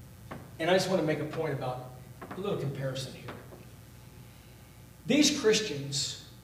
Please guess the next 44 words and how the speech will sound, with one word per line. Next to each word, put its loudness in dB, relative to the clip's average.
were 0
undergoing 2
tremendous -2
persecution. -8
Oh, 8
about 6
four 4
years 2
or -2
so, -2
scholars -2
tell -2
us, -6
before -2
the -2
destruction -4
of -6
Jerusalem. -4
And -12
by 4
the 0
way, 2
that's -2
why 0
the -4
Hebrew -2
letter -4
written -4
to -4
Hebrew -4
Christians -4
was 0
to -2
encourage 0
them, -2
because 2
the 0
day 4
approaching 4
was 4
the -2
destruction -2
of -6
Jerusalem. -6